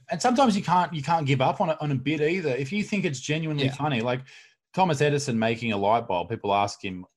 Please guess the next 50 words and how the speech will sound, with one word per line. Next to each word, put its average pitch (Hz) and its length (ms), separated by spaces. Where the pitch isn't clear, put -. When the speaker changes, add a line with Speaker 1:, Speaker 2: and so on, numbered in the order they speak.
Speaker 1:
"Oh, 95 160
you 95 260
failed 104 480
fifty 107 340
times." 101 480
He 110 60
said, 107 240
"No, 139 140
I 117 80
just - 140
found 120 240
Speaker 2:
Hmm. 135 80
Speaker 1:
fifty - 180
ways 110 260
not 110 180
to - 80
make 107 200
a 110 40
light 127 300
bulb." 85 220
You 123 80
know, 113 80
it's 131 220
the 131 40
Speaker 2:
<laughs> - 200
Speaker 1:
same 127 380
way 113 340
with 113 180
Speaker 2:
Yeah. 156 180
Speaker 1:
stand-up. 110 400
Like, 107 200
you 170 100
might 170 240
fail 185 280
Speaker 2:
Process 127 240
Speaker 1:
a 175 40
Speaker 2:
of 156 60
Speaker 1:
few 139 120
Speaker 2:
elimination. 160 460
Speaker 1:
times. - 140
Yeah, 233 100
you 151 140
might 185 220
fail 185 340
a 143 60
few 156 200
times 147 380
with 127 140
a 113 40
joke, 113 500